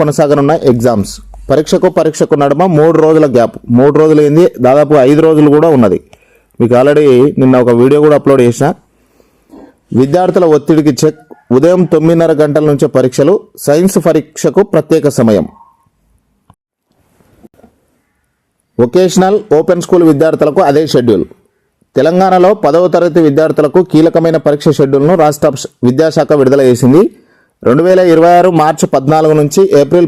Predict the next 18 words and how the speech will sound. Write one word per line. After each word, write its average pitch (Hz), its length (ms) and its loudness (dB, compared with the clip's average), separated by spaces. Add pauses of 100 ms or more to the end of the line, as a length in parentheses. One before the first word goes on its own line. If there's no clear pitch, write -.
పదమూడు 156 360 0
వరకు 160 180 2 (100)
పదవ 156 240 2
తరగతి 147 260 0
ప-, 135 140 -4 (540)
పబ్లిక్ 156 320 -2
పరీక్షలను 170 400 -2
నిర్వహించనున్నట్టు 151 760 0
తెలంగాణ 160 380 -2 (140)
బోర్డ్ 147 180 0
of 147 80 -4 (400)
సెకండరీ 156 380 -2
ఎడ్యుకేషన్ 151 440 -2
మంగళవారం 147 440 0
అధికారికంగా 139 540 -2
ప్రకటించింది. 107 520 -4 (1040)
పరీక్షల 190 360 -2 (120)
నిర్వహ-, 170 400 -2